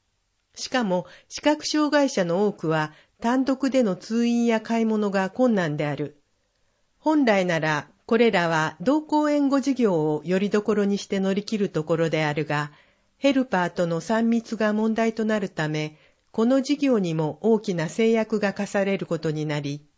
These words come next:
不自由、不便さは極限に達したのである。私自身は単独歩行を旨としているので、通勤、通院に支障はないが、それでも三密やソーシャルディスタンスを厳守するのは難しい。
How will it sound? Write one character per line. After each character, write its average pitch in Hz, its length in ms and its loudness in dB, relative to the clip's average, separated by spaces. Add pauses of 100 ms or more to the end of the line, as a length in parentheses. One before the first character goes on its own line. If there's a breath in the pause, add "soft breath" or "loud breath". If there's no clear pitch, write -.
(340)
不 247 140 -4
自 220 180 -2
由、 156 400 0
不 208 140 -2
便 226 260 4
さ 175 200 -2
は 156 220 -4 (240 loud breath)
極 190 280 -2
限 277 200 2
に 294 140 2
達 262 260 -2
し - 40 -10
た 247 140 0
の 208 140 2
で 151 140 0
あ 151 100 0
る。 143 260 -6 (1160)
私 285 440 0
自 294 100 0
身 214 280 -2
は 156 380 -2
単 262 220 0
独 294 240 0
歩 302 160 0
行 180 320 2
を 165 40 0
旨 196 280 0
と 180 140 -2
し - 120 -10
て 170 100 -4
い 170 100 -2
る 165 100 -4
の 151 160 -4
で、 151 300 -6 (360 soft breath)
通 240 240 0
勤、 202 440 -2
通 247 260 -2
院 233 200 2
に 220 140 2
支 - 180 -8
障 240 240 4
は 226 80 0
な 214 160 0
い 165 80 0
が、 147 240 -6 (440 soft breath)
そ - 200 -2
れ 254 120 4
で 294 140 0
も 190 420 2
三 247 280 2
密 240 280 0
や 208 260 2
ソ 262 200 0
ー 285 40 0
シ 277 140 -2
ャ 269 60 2
ル 262 120 -2
デ 233 80 -2
ィ 262 40 0
ス - 140 -14
タ 160 160 0
ン 160 60 -6
ス 156 140 -8
を 151 200 -2
厳 233 240 2
守 180 160 -6
す - 140 -8
る 156 120 -6
の 147 120 -4
は 135 160 -6
難 156 400 -6
し - 120 -14
い。 139 220 -10